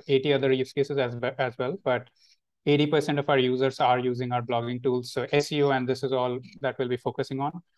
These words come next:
How can we produce very S E O optimized articles and blog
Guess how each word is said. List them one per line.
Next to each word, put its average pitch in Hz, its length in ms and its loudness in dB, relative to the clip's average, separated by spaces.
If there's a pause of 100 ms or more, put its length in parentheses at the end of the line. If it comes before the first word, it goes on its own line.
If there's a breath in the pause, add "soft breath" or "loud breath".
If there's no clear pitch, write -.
(120)
How 135 220 4
can 143 160 0
we 143 100 4
produce 131 460 2
very 135 560 0
S 135 240 0
E 135 120 2
O 131 240 0 (340)
optimized 127 680 0
articles 123 500 2
and 123 140 -4
blog 120 160 0